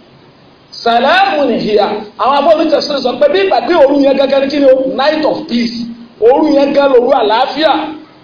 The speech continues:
Hatta matla'il fajr. Títí wọn ò fi rú ẹ̀ròyìn òru kan àbúrú Laylatul Qadr. إن دلت على شيء.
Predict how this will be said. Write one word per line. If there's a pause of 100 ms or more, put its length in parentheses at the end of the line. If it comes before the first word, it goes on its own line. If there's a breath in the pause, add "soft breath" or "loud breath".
(300)
Hatta (280)
matla'il (120)
fajr. (440)
Títí (280)
wọn
ò
fi
rú
ẹ̀ròyìn
òru
kan
àbúrú
Laylatul
Qadr. (920)
إن
دلت
على
شيء.